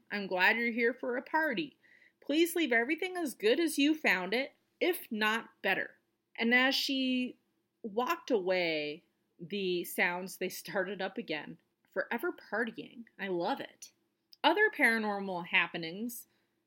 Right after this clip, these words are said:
include things disappearing and being found later on in completely different areas than they were last seen. I mean,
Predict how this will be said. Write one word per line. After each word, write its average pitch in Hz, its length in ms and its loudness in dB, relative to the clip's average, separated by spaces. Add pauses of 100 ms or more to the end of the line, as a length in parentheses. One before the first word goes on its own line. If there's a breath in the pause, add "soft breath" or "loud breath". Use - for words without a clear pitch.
(380)
include 240 600 0
things 254 420 2
disappearing 214 1000 -2
and 180 160 -6
being 208 240 -2
found 196 340 0
later 190 320 -2
on 185 300 -2
in 185 120 -6
completely 180 640 -6
different 175 340 -8
areas 175 440 -2
than 175 160 -6
they 170 100 -6
were 165 140 -4
last 165 360 -2
seen. 170 540 -6
I 202 200 0
mean, 196 300 -6